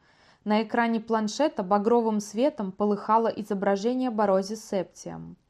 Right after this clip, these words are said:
Как я понимаю, вы дознаватель Хокеспур, вы лично отправили данные об этой планете в ближайший либрариум и попросили её идентифицировать. Ваш запрос выполнен.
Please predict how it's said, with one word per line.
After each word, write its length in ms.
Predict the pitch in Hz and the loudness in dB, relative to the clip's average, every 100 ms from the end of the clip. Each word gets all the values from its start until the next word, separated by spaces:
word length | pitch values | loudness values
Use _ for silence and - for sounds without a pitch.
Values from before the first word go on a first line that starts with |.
| _ _ _ _ _ _ _ | _ _ _ _ _ _ _
Как 260 | 214 208 | 2 4
я 120 | 233 214 | 2 0
понимаю, 680 | 214 214 214 254 302 180 175 _ _ | 0 0 2 2 2 -2 -8 _ _
вы 160 | 190 202 | -4 -2
дознаватель 800 | 208 226 208 214 226 226 226 214 | 2 0 2 4 6 4 0 -4
Хокеспур, 800 | - 208 233 233 - 208 170 165 _ _ | -4 -2 -2 -4 -6 -4 -4 -6 _ _
вы 180 | 196 214 | -2 2
лично 480 | 277 277 - 202 185 | 4 2 -2 0 0
отправили 500 | 185 - 190 190 190 | 0 2 2 2 0
данные 520 | 180 208 302 233 185 | 4 4 4 2 2
об 180 | 196 190 | 2 4
этой 220 | 202 214 | 2 -2
планете 680 | 214 226 233 202 180 - 170 _ _ | -2 0 0 -2 -2 -6 -10 _ _
в 60 | 190 | -8
ближайший 720 | 180 208 202 214 214 220 220 | 0 2 4 2 2 0 0
либрариум 880 | 226 226 208 214 180 175 170 170 165 _ _ - | 0 0 4 4 4 2 -4 -8 -16 _ _ -6
и 120 | 214 | -4
попросили 880 | 208 196 208 202 - 294 254 180 - | -2 0 2 0 0 0 0 -2 -4
её 340 | 208 208 233 | 0 2 2
идентифицировать. 1300 | - 233 214 226 226 214 285 - 196 170 165 165 - _ _ _ _ | 2 0 -2 -4 -6 -6 -6 -2 0 0 -2 -8 -16 _ _ _ _
Ваш 300 | 185 202 240 | 4 6 6
запрос 520 | 220 220 220 269 277 | 4 0 2 2 2
выполнен. 720 | 262 233 202 175 175 170 165 | 0 -2 -2 -4 -6 -8 -12